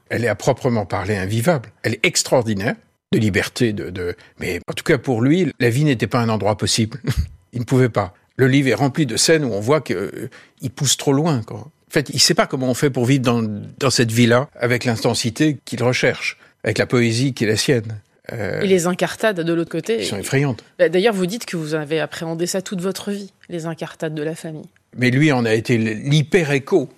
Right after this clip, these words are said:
Speaker 1: En fait, il y a des chemins dont on ne revient jamais. Et lui est passé par tous les chemins dont on ne revient jamais. Et en même temps, je me dis que, puisque la vie n'a pas été un endroit possible pour lui, peut-être que la littérature est un endroit possible pour lui.
Speaker 2: Un jour, vous avez voulu vous-même, euh, mettre fin à vos jours.
Speaker 1: Oui.
Speaker 2: Vous le racontez, ça.
Speaker 1: Oui, oui, bien sûr.
Speaker 2: Euh,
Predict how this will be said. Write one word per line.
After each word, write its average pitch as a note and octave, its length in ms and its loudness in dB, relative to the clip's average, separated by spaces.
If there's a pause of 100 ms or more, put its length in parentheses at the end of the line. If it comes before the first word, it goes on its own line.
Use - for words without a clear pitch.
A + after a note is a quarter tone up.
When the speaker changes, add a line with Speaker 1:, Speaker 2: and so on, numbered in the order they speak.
(140)
Speaker 1:
En C3+ 80 0
fait, F3+ 280 0
il C#3+ 100 -6
y C#3 80 6
a C3+ 40 4
des C3+ 120 0
chemins D#3+ 240 2
dont B2 180 -2
on B2 40 2
ne A#2+ 80 2
revient A#2 280 0
jamais. G2+ 280 -4 (220)
Et A2 80 0
lui D3 260 4
est A2 60 -2
passé - 280 0
par G#2+ 160 -6
tous F#3 120 0
les C3 100 0
chemins B2+ 260 0
dont A2 180 -4
on G#2 60 -8
ne G#2 80 -10
revient G2+ 240 -12
jamais. - 200 -8 (240)
Et C#3 120 4
en D3+ 80 2
même D#3 260 0
temps, F3 280 4
je F#3 120 -2
me C#3+ 160 2
dis F3 180 -2
que, B2+ 500 -2 (160)
puisque - 280 0
la D3+ 180 4
vie E3+ 140 -2
n'a D3+ 140 2
pas D3+ 140 2
été C#3+ 140 -2
un C3 80 2
endroit B2+ 300 2
possible B2+ 300 -2
pour A#2+ 180 0
lui, D#3+ 180 -2 (240)
peut-être G3 380 0
que C#3+ 100 -2
la B2 120 2
littérature A#2+ 540 0
est F3+ 100 -2
un C#3 80 2
endroit A2+ 260 0
possible - 320 -4
pour A#2+ 180 -4
lui. D#3 160 -10 (100)
Speaker 2:
Un F#3 100 2
jour, A3+ 180 2
vous G3+ 100 0
avez F3+ 100 6
voulu G3 280 0
vous-même, E3 460 0
euh, D#3+ 200 -6
mettre D#3+ 300 -6
fin E3 180 -6
à D#3 40 -6
vos D#3 140 -6
jours. F#3 360 -8
Speaker 1:
Oui. G#3 80 -6
Speaker 2:
Vous - 40 -2
le E3 60 -2
racontez, F#3+ 420 0
ça. - 180 -6
Speaker 1:
Oui, G#2+ 100 -2 (100)
oui, B2 80 0
bien A2 120 -2
sûr. B2 160 -2
Speaker 2:
Euh, D#3 380 -16